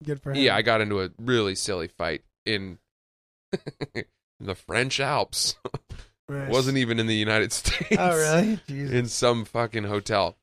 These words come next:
Speaker 2: But, um, th-, that was the last one. And since then, it, it, it, it really had occurred to me, you shouldn't be fighting. Come on. What are you doing? This is so stupid. Uh,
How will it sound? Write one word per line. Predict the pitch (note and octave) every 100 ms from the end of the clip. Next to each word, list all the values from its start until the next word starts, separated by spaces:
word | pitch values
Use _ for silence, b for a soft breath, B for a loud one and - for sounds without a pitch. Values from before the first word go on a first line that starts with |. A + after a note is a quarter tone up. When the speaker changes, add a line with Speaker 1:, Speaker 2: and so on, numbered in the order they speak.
| -
Speaker 2:
But, | C#3 C3+
um, | B2+ B2+ B2 A2+ G#2+ _ _ _ - - _ _ _ _ -
th-, | B2 - - B2+
that | C#3+ D3+
was | D3+
the | C3
last | C3 B2+ C#3+
one. | E3+ C#3 -
And | B2+
since | - - F3+ D#3+ -
then, | B2 A#2
it, | A#2 A#2+
it, | B2 A#2+ -
it, | A#2+ -
it | B2 A2+
really | C3 D3 C3 A#2+
had | G#2+
occurred | G#2+ - G#2+ G2
to | G2+
me, | G2 F#2+ -
you | G#2+ G2+
shouldn't | - A2 G2
be | E2
fighting. | - E2 - G#1+ _ -
Come | G2+
on. | D#2+ - _ _ _ -
What | B2+
are |
you | A2+
doing? | F2 D2 A#1 - _ _ _ _ _ -
This | -
is | A2
so | - B2 A2+
stupid. | - - - A2 - - - _ _ _ _ _
Uh, | A2 G#2 G2 F#2+